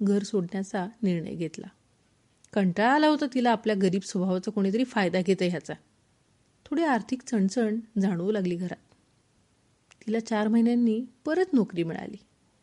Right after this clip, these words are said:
संसाराची गाडी परत हळूहळू रुळावर येऊ लागली. मीराचं नीटनेटकं चाललेलं पाहून आईला परत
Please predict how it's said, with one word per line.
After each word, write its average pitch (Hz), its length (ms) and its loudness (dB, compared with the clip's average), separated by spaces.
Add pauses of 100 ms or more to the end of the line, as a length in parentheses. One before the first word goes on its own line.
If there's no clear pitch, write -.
(160)
संसाराची 185 600 -2
गाडी 220 400 0 (140)
परत 233 180 -2 (120)
हळूहळू 247 600 2
रुळावर 185 460 0
येऊ 170 200 0
लागली. - 320 -10 (840)
मीराचं 247 360 2
नीटनेटकं 240 500 2
चाललेलं 202 420 0
पाहून 240 340 0 (180)
आईला 180 220 -2
परत 208 360 -4